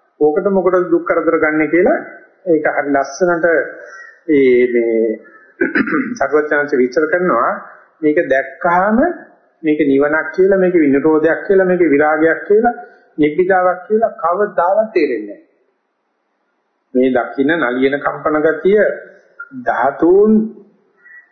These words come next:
ප්‍රකෘතියටපත් වෙලා, ද්‍රව්‍ය අද්‍රව්‍ය වෙලා දැන් පේනවා. මේක විමුක්තියක් කියලා තේරෙන්නේ.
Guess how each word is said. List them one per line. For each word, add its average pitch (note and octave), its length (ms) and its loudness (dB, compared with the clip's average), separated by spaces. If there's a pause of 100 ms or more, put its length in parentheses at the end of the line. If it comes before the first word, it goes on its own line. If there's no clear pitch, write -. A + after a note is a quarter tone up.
(340)
ප්‍රකෘතියටපත් C#3 800 0
වෙලා, A2 300 -2 (720)
ද්‍රව්‍ය C#3+ 360 2
අද්‍රව්‍ය E3 560 0
වෙලා G#2 360 0 (440)
දැන් E3+ 240 0
පේනවා. F3+ 400 0 (220)
මේක G3 240 0
විමුක්තියක් A3 500 2
කියලා G3 220 -4
තේරෙන්නේ. C3+ 460 -2